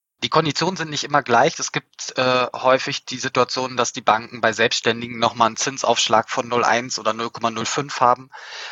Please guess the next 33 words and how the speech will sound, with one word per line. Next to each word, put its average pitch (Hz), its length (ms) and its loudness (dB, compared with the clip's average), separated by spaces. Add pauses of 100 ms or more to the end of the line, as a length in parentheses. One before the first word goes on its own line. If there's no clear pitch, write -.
(640)
Aber 123 240 4
nicht, 139 300 -4
weil 117 100 4
das 120 220 -2
Risiko 156 680 -4 (300)
größer 147 420 0
ist - 120 -4
bei 135 120 2
Selbstständigen, 135 800 -2 (140)
sondern 120 440 0
einfach, 120 440 2 (100)
weil 113 520 2 (400)
die 113 260 -12
Prüfung 131 460 -6 (100)
ein 110 140 -14
bisschen 117 240 -4
aufwendiger 101 600 -2
ist. - 260 -6 (520)
Wenn 110 140 -6
ich 107 100 -8
dort 110 480 0
drei 107 320 0
oder 107 160 -2
vier - 200 -6
Jahresabschlüsse 127 880 0
bewerten 107 500 -2
muss, 117 240 -8
ist - 160 -8
es - 160 -4
halt 92 220 0
schwieriger 110 580 0
und 107 160 -10
zeitaufwendiger. 98 920 -2